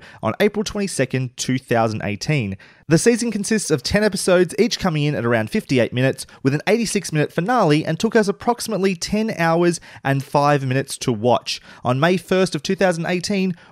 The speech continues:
Westworld was renewed for a third season, with rumours suggesting it will have a tighter budget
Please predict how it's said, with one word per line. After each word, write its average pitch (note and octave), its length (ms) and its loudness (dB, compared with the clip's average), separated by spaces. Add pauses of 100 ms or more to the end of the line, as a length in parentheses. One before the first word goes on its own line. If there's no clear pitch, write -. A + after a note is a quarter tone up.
Westworld E3 400 2
was E3 160 0
renewed G3+ 380 -2
for - 120 2
a G#3 40 6
third A3+ 300 6
season, C#3 460 2 (180)
with A#2+ 140 2
rumours B3 300 0
suggesting F#3+ 540 0
it C3 140 -2
will C#3+ 140 0
have C3 160 -2
a B2 40 2
tighter A3+ 320 -2
budget F3+ 440 0